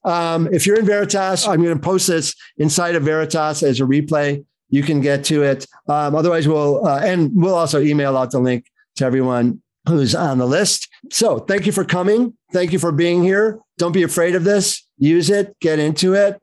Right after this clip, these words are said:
It can be used by the devil. It probably is being used by the devil, but what are you gonna do, right? So anyway, I appreciate it. I've gotten some really good stuff out of Chat G P T. I think it's a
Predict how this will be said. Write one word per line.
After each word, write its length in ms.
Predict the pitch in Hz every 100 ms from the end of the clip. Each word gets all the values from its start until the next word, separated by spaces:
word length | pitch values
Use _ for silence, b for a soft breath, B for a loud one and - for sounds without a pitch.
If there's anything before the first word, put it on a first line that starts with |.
| _
It 160 | 175 143
can 240 | 135 202
be 100 | 226
used 240 | 220 226 185
by 160 | 214
the 80 | 196
devil. 280 | 180 202 220
It 120 | 190
probably 440 | 247 277 277 269 247
is 160 | 262
being 240 | 226 185 175
used 200 | 170 160
by 160 | 170
the 120 | 160
devil, 360 | 151 147 175 196 _ -
but 160 | 156 151
what 120 | 175
are 40 |
you 100 | 196
gonna 140 | 196 180
do, 300 | 208 135 95 117
right? 280 | 113 127 175 - -
So 540 | - 151 131 123 123 _ -
anyway, 500 | 175 185 170 147 151 -
I 120 | 156
appreciate 580 | 156 180 190 190 180 175
it. 180 | 170 165
I've 300 | 185 196 226
gotten 240 | 202 196 151
some 160 | 160
really 200 | 160 165
good 160 | 156 151
stuff 280 | - 147 151
out 140 | 143
of 60 | 131
Chat 220 | 139 131
G 120 | 131
P 100 | 123
T. 140 | 139
I 40 | 127
think 160 | 135
it's 80 | 120
a 80 | 120